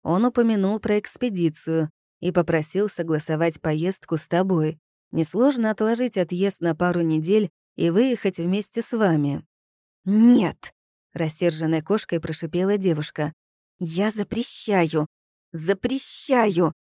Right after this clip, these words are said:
Если ты думаешь, будто ваш с отцом пересмотр договоренностей меня разозлил, то ошибаешься, ведь я терпеть тебя не могу». О нашей помолвке уже написали журналы,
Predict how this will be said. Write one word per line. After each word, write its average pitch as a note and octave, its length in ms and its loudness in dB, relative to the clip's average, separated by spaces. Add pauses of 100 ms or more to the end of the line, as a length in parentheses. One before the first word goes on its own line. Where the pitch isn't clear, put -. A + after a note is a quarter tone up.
(200)
Если B3 460 0
ты A#3 180 0
думаешь, G3 460 2
будто F#3+ 340 0
ваш F#3+ 200 2
с - 120 -6
отцом F#3 320 -2
пересмотр F3+ 580 -2
договоренностей F3 920 2 (240)
меня G3 300 2
разозлил, F#3 680 2 (400)
то D4+ 140 6
ошибаешься, A#3 840 -2 (400)
ведь G3 240 -2
я A#3 160 -4
терпеть A#3 720 -2
тебя F#3 320 2
не G#3 160 2
могу». F#3+ 580 6 (640)
О G3 100 0
нашей A3 300 0
помолвке G#3+ 580 2
уже F#3 200 2
написали G#3+ 500 -2
журналы, G#3+ 540 2